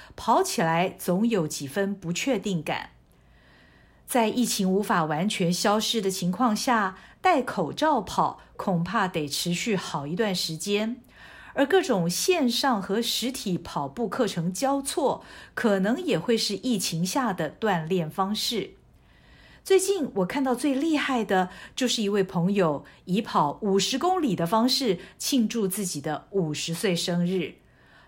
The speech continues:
他不但戴着口罩跑，还跑得非常快，令人佩服不已。而对于像我这样的多数跑者，打掉重练，一步一步的调试如何戴口罩跑而不感到呼吸困难，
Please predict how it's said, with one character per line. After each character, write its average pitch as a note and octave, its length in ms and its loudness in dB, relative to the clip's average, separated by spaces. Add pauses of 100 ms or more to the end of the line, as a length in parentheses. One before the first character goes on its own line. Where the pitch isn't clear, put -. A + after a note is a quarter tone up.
他 - 180 -2
不 G#3 140 -2
但 F#3 220 2
戴 F#3 160 0
着 - 120 -2
口 C#3+ 220 -6
罩 A3+ 220 -2
跑， D#3+ 260 2
还 A#3+ 180 0
跑 F3 300 0
得 G3+ 100 -2
非 C#4+ 160 0
常 B3 240 0
快， D4+ 480 4 (340)
令 A#3 220 4
人 F3+ 160 4
佩 A3 280 2
服 D#3+ 240 -4
不 G3+ 180 -2
已。 E3 260 -4 (140)
而 E4 160 2
对 G4+ 180 8
于 C4+ 160 4
像 C#4+ 280 4
我 F3 80 4
这 A#3+ 120 0
样 A#3+ 140 6
的 F#3+ 140 2
多 A3 180 4
数 A3+ 180 0
跑 F3 300 -2
者， - 400 -2 (300)
打 D#3+ 200 -2
掉 A3+ 280 0
重 F3+ 280 -2
练， A#3+ 300 0 (300)
一 C4 120 2
步 E4 280 4
一 A3 120 2
步 B3 200 -2
的 G#3+ 100 0
调 F3 320 0
试 G#3+ 360 0 (200)
如 B3 180 0
何 C4 220 2
戴 C4+ 300 2
口 D#3 320 -4
罩 C4 240 0
跑 D3 300 -2 (100)
而 F#3 120 0
不 C#4 140 -4
感 C#3 240 -2
到 F3+ 160 2
呼 A3+ 180 -4
吸 A#3 200 -2
困 D#4 320 0
难， F3+ 400 0